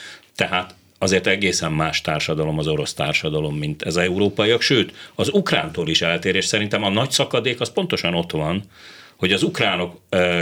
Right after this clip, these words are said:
kétezer-négyben és kétezer-tizennégyben a, a Euromajdan idején is megtapasztalták azt, hogy el lehet kergetni egy népszerűtlen vezetőt. És ez a legnagyobb törés, hogy az oroszoknál viszont erre kilátás sincs.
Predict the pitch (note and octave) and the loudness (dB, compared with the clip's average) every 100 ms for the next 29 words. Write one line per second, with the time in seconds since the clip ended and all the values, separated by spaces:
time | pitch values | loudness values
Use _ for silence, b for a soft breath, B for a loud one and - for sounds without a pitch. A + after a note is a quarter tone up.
0 | E2+ F#2+ G2 - G#2 A2+ A2 A#2+ A#2+ A#2 | 0 -2 -2 -2 0 0 2 0 0 0
1 | C#3 B2 - A#2+ - F#2+ G2 - B2 E2+ | 0 0 0 0 0 2 2 2 2 2
2 | E2+ E2 F2+ G2 G#2 G2 F#2 G2+ B2 A2+ | 0 0 0 0 0 0 2 4 2 2
3 | F#2 E2+ E2 D#2+ F2 E2 G2+ F2 E2 E2 | 0 0 0 0 0 0 0 0 2 0
4 | E2 G2 - B B B B B2 - E2 | 0 0 -2 B B B B -4 -4 -4
5 | F2 - F2+ F2 F2 E2 G#2+ - - D3+ | -2 0 0 0 0 0 -2 -2 0 0
6 | F2+ E2+ F#2 - - D#2 D#2 D2+ E2+ E2 | 2 0 0 -2 -2 -2 -2 -4 -2 -2
7 | D#2+ D#2+ - D2+ D#2 - F2 F#2 E2+ D2+ | 0 -2 -2 -2 -2 -2 0 2 0 -4
8 | D2+ D2 C3 D#3 C3+ E2+ E2 D#2+ D#2 - | -6 -2 0 2 2 2 0 -4 -4 -2
9 | - D#2 F2 G2+ - B B B - D#2+ | -2 0 0 0 -2 B B B -8 -2
10 | F2 F#2+ G2+ G#2+ - G#2 A2 G#2 G#2+ A2 | 2 2 2 0 0 0 0 0 0 0
11 | A2 A2 A2+ - D3 F#2 - - - - | 0 0 -2 0 0 0 -4 -6 -4 -6
12 | - - - | -6 -8 -10